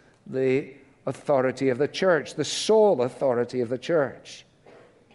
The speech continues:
He put all things under his feet and gave him his head over all things to the church. The Lord of the universe is the head of the church. When, uh,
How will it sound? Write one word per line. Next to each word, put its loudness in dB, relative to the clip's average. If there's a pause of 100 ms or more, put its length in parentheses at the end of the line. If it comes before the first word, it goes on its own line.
(480)
He -4
put -2
all 4
things -6
under -2
his -4
feet -2
and -2
gave 0
him -4
his -4
head 0
over 2
all 4
things -4 (300)
to 2
the 0
church. 2
The 0
Lord 6
of -4
the 2
universe 0 (300)
is 2
the 0
head 2
of -2
the -2
church. 0 (1900)
When, -2
uh, -6